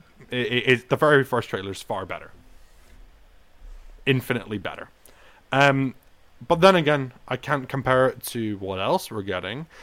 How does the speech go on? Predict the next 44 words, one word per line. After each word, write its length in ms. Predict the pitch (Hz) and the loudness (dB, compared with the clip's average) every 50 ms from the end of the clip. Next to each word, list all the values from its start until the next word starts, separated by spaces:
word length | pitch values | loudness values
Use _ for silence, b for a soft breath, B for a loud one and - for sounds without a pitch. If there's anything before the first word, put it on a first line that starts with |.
| B B B B B | B B B B B
Uh, 120 | - 135 135 | 4 4 4
Blue 220 | 123 151 190 196 | 6 6 4 6
Beetle's 280 | 165 208 202 208 202 - | 6 6 6 6 6 6
trailer 260 | - 214 208 202 190 | 6 6 8 8 8
dropped. 360 | 170 208 220 208 - - - - - _ _ - - - _ - | 8 8 6 6 6 0 -18 -20 -20 _ _ -20 -20 -16 _ 0
Absolutely 560 | 160 156 139 135 - 139 120 131 127 120 113 110 110 - _ _ _ - - | 0 0 0 0 -8 -6 -4 -2 -4 -4 -4 -8 -16 -20 _ _ _ -16 -6
phenomenal. 540 | - 156 131 120 117 120 120 123 151 185 - _ - 139 | -4 -2 -2 0 -2 -2 -4 -4 -6 -8 -10 _ -16 -12
Love 280 | 127 120 123 120 117 120 | -6 0 0 0 2 2
that 140 | 120 117 | -2 0
movie. 340 | 123 120 120 123 160 196 196 - - - | 0 -2 -2 -2 -4 -6 -6 -8 -12 -4
I 100 | - 135 139 | 2 2 4
was 160 | 139 143 135 | 4 2 2
a 60 | 151 | 2
little 240 | 160 170 185 190 185 | 2 4 4 4 2
bit, 200 | 190 180 143 - - _ - - - _ - - | 0 0 -2 -6 -14 _ -20 -20 -20 _ -6 -2
I 60 | 185 | 0
was 120 | 196 208 | 0 2
a 20 | 233 | 4
little 180 | 285 320 330 | 2 2 4
bit 260 | 269 302 285 240 - - _ _ _ _ - - - 196 - | 4 4 2 2 2 -4 _ _ _ _ -20 -20 -20 -16 -8
turned 400 | - 220 214 214 208 208 202 - | -4 -4 -2 -2 -2 -4 -6 0
off 320 | 202 208 214 202 - - | 2 2 2 2 2 2
by 220 | 233 226 220 220 | 4 4 4 4
it, 180 | 226 190 180 - | 2 -2 -2 0
by, 160 | 202 196 190 | 4 4 4
like, 260 | 185 185 190 185 180 | 4 4 2 0 0
the 80 | 160 185 | -6 -10
start 420 | - - - 196 202 202 180 - - - | -6 2 4 4 6 4 2 -4 -12 -10
when 180 | 160 165 170 175 | -4 -2 0 0
I 80 | 170 | 0
first 240 | - - 185 175 - | 0 -2 -6 -4 -4
watched 260 | 196 175 175 - - | -6 -8 -8 -6 -4
it. 160 | 214 202 170 B B B B B B B B - | -4 -4 -4 B B B B B B B B 4
Alex, 340 | - 190 190 202 - - - | 6 6 6 6 2 -2 2
however, 420 | 202 190 185 180 165 185 190 196 - _ _ _ - - _ _ - _ - - - - - - _ - 156 156 151 143 - | 4 4 4 4 4 0 -2 -2 -4 _ _ _ -20 -20 _ _ -20 _ -20 -20 -20 -20 -20 -20 _ -18 -16 -14 -14 -14 -10
convinced 380 | - - 180 175 185 180 - - | -4 -4 -2 -2 -2 -4 -2 0
me 100 | 180 180 | 0 0
to 80 | 165 165 | 2 2
rewatch 340 | 170 175 170 156 160 - - | 2 2 2 2 0 0 -4
the 80 | 160 | -10
trailer 260 | - - 170 170 170 | -4 -2 -2 0 0
a 60 | 170 160 | -2 -4
few 120 | - 170 | -4 -6
times. 320 | - 180 170 180 175 - | -4 -4 -4 -4 -6 -12